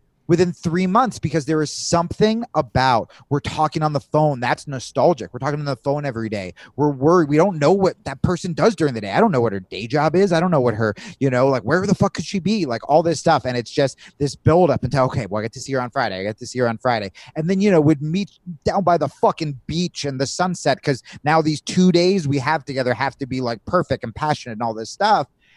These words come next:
And then we move in together and it's just like,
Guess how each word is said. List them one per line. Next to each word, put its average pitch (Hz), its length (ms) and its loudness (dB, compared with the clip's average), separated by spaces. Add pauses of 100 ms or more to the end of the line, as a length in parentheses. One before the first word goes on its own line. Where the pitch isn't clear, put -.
(240)
And 180 120 -2
then 220 120 0
we 208 80 0
move 180 220 4
in 294 120 -2
together 147 720 2
and 156 160 -4
it's 151 100 -6
just - 320 2
like, 147 240 -4